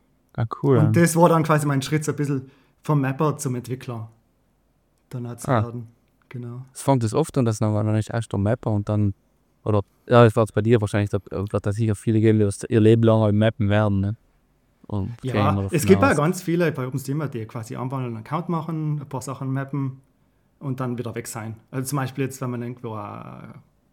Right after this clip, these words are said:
Speaker 2: ein Business hat, sagen wir ein Geschäft oder ein Gasthaus, und dann bietet es sich schon an, dass man quasi einen Account macht, einfach sein Geschäft eintragt und dann hat man's erledigt und dann ist Schluss.
Speaker 1: Ist, ist,
Speaker 2: Also,
Speaker 1: ja,
Speaker 2: was
Speaker 1: Schluss.
Speaker 2: total legitim ist. Äh,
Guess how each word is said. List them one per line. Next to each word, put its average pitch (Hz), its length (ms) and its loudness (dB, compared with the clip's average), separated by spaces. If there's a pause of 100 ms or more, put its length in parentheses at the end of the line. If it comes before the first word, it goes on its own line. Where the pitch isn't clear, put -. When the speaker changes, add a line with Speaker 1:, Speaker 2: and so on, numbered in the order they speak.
(120)
Speaker 2:
ein 110 100 -14
Business 139 340 -4
hat, 135 300 -6
sagen 117 160 -12
wir 113 80 -10
ein 104 60 -12
Geschäft 135 380 -8
oder 104 280 -12
ein 107 80 -16
Gasthaus, 127 500 -10 (600)
und 117 200 -10
dann 123 200 -8
bietet 135 180 -4
es 113 60 -6
sich 131 100 -6
schon 147 140 -6
an, 131 100 -2
dass 127 160 -6
man 131 80 -8
quasi 123 240 -10
einen 120 120 -10
Account 165 280 -8
macht, 147 180 -6
einfach 123 200 -12
sein 123 160 -10
Geschäft 151 260 -6
eintragt 135 400 -6
und 123 140 -8
dann 120 120 -6
hat 117 140 -12
man's 113 160 -10
erledigt 127 360 -6
und - 100 -18
dann 107 180 -12 (600)
ist - 180 -8
Schluss. 147 300 -2
Speaker 1:
Ist, - 180 -4
ist, - 260 -6
Speaker 2:
Also, - 120 2
Speaker 1:
ja, - 100 8
Speaker 2:
was 185 80 2
Speaker 1:
Schluss. 165 160 4
Speaker 2:
total 196 260 6
legitim 185 420 4
ist. 151 180 0
Äh, 147 320 0